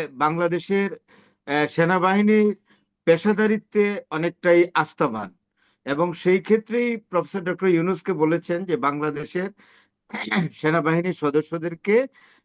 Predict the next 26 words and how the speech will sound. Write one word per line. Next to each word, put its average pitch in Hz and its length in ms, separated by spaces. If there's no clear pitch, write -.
এই 143 200
শান্তিরক্ষী 160 640
বাহিনী 147 340
হিসাবে 160 320
তারা 147 200
মোতায়েন 143 360
করতে 123 280
চায়। 107 280
আমি 180 220
মনে 226 200
করি 220 300
এটার 156 300
দুইটা 185 300
দিক 160 200
আছে, 120 240
একটি 147 320
হলো 208 360
বাংলাদেশের 175 680
সেনাবাহিনীর 175 800
যে 160 140
পেশাদারিত্ব 196 840
এটা 147 260
প্রমাণিত 208 480
হ-, 180 600
হয়, 175 340
আর 139 240